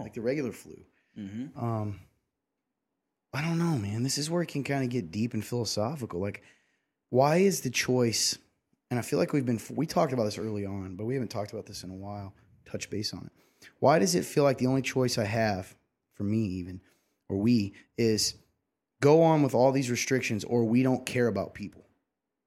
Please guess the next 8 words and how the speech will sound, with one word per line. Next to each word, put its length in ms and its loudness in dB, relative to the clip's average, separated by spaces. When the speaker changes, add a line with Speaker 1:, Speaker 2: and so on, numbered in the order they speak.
Speaker 1:
We 100 0
don't 200 0
love 240 2
people. 340 -12
Speaker 2:
Mm-hmm. 260 -8
Speaker 1:
We're 100 -2
killing 460 0
people, 400 -10